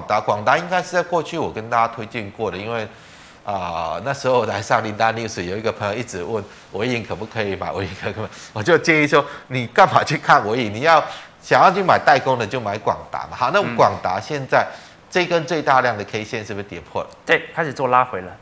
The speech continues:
Speaker 1: 对嘛，好，这根最大量 K 线的低点已经做跌破，那跌破就代表的是它这边短期的头部形态已经出来。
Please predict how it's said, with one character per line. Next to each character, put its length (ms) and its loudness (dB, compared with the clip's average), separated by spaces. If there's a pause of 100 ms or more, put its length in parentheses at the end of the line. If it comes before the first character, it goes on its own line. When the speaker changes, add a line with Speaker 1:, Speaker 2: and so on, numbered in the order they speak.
(340)
Speaker 1:
对 140 0
嘛， 120 -8
好， 160 -6 (400)
这 160 4
根 220 4
最 160 0
大 220 8
量 140 4
K 180 -4
线 120 -8
的 80 -2
低 160 -6
点 160 -6
已 60 -10
经 180 -12
做 140 -6
跌 180 -12
破， 160 -6 (360)
那 80 4
跌 200 2
破 220 4
就 160 -2
代 240 6
表 260 -2
的 160 -4
是 280 -6
它 180 2
这 140 -2
边 180 0 (140)
短 200 0
期 140 -12
的 60 -12
头 120 -12
部 160 -8
形 160 -10
态 200 -4
已 20 -12
经 160 -14
出 160 -12
来。 100 -10